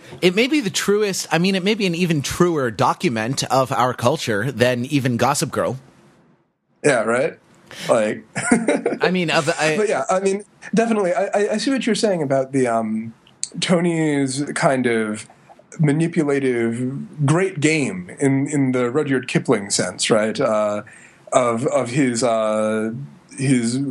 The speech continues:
Speaker 2: way of moving in the world with his friends, that backfires on him hard. Because, uh, you know, what he learns is that you cannot actually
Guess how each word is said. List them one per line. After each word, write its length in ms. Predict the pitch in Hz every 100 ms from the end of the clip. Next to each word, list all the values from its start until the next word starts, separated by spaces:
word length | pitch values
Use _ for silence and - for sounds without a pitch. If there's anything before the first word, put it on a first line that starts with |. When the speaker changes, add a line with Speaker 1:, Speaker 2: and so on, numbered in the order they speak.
| 147 - -
Speaker 2:
way 220 | 135 123
of 180 | 117 120
moving 300 | 131 123 120
in 100 | 113
the 80 | 110
world 240 | 120 113
with 100 | 113
his 140 | 113
friends, 460 | - 123 104 95 - - - -
that 220 | 147 143
backfires 520 | 139 131 135 113 107
on 140 | 110
him 160 | 98 98
hard. 420 | 92 98 85 78 - - - - -
Because, 500 | 123 123 127 113 107
uh, 360 | 110 107 107 117
you 120 | 117
know, 360 | 104 101 110 139 - - 147
what 140 | -
he 100 | 120
learns 380 | 170 254 165 135
is 120 | 127
that 300 | 120 110 113 - - - - -
you 160 | 151 139
cannot 460 | - 180 151 143
actually 920 | - 120 120 - 120 107 104 107 117